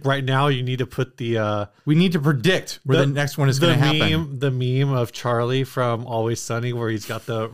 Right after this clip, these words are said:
Speaker 1: r-, the red yarn board.
Speaker 2: So, I mean, when the third one happens, then we'll see the, the range.
Speaker 1: We'll be able to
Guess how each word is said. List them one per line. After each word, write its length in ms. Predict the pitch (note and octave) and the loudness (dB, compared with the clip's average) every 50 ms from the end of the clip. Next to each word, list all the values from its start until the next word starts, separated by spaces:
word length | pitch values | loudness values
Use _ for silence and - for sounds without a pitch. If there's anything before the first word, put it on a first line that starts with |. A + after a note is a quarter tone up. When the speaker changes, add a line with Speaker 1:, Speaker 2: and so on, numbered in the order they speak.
| A2 | -8
Speaker 1:
r-, 140 | A2 A#2+ B2 | -10 -10 -8
the 180 | B2 G#2+ A2+ A2 | -8 -6 -6 -6
red 400 | G2+ G#2+ G#2+ A2 A2+ A2+ A2+ A2 | -4 -4 -2 -2 -2 -4 -4 -4
yarn 360 | A2 G2+ G2+ A2 A2+ A#2 A#2+ | -4 -2 -2 -2 -4 -4 -4
board. 400 | A#2+ B2+ A#2+ A#2+ A#2+ C3 C3+ C3+ - _ _ _ _ _ _ | -2 0 0 2 2 0 -2 -4 -10 _ _ _ _ _ _
Speaker 2:
So, 440 | - - - G3 F3 D3 A#2+ A2+ - _ _ _ _ _ _ _ _ _ _ - | -8 0 2 4 4 4 2 0 -4 _ _ _ _ _ _ _ _ _ _ 2
I 60 | E3 | 2
mean, 240 | E3 D#3+ D#3 D#3 - | 4 4 4 2 0
when 260 | C#3 C3 E3 E3 E3 | 2 2 4 6 6
the 80 | D#3 D#3 | 4 4
third 260 | D#3 - G3+ A3 A3 | 4 2 2 4 4
one 100 | F#3+ F3 | 4 4
happens, 440 | D#3+ E3+ E3 E3+ - D#3+ C3+ A2 - | 4 2 2 0 0 0 0 0 2
then 180 | C3+ C3+ D3 D3+ | 2 2 2 4
we'll 280 | D3+ D3 C3+ C3 B2+ - - - D3+ | 4 2 2 0 -6 -12 -18 -16 -14
see 280 | - - - D#3 C#3+ | -12 -8 -4 -2 -2
the, 160 | C3 A#2 A#2 A#2 | 0 0 -2 -2
the 160 | - B2 A#2 | -2 -2 -2
range. 280 | G#2 G2+ A2 A#2+ - - | -2 0 0 2 4 4
Speaker 1:
We'll 80 | - | 4
be 60 | E3+ E3+ | 4 4
able 160 | F3 E3+ | 4 2
to 40 | D3+ | 2